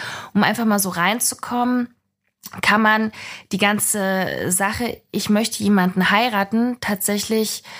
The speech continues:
schon mal gleich sehr runterbrechen auf das einfache juristische Thema, ihr schließt einen Vertrag miteinander, sobald ihr sagt,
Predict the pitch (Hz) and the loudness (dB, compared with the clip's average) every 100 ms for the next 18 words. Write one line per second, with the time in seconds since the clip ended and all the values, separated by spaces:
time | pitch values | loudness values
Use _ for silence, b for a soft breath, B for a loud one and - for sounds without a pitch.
0 | B B - 226 208 202 196 202 214 - | B B 0 4 4 4 2 2 0 -4
1 | - _ - - _ _ - 190 180 214 | -6 _ -16 -16 _ _ -2 0 2 0
2 | 202 208 214 208 190 202 196 185 190 123 | 0 0 0 0 0 2 0 2 0 0
3 | 185 202 196 190 190 196 185 185 - 190 | 0 0 0 0 0 0 -2 -2 0 2
4 | 190 - _ 202 - 202 - 170 180 180 | 2 0 _ -2 2 0 0 -2 -2 -4
5 | - 170 170 180 185 - 170 170 175 175 | -2 0 0 0 -4 -2 0 2 4 2
6 | 170 175 165 165 170 175 170 165 160 170 | 2 -2 0 0 0 -2 0 2 2 0
7 | - | -4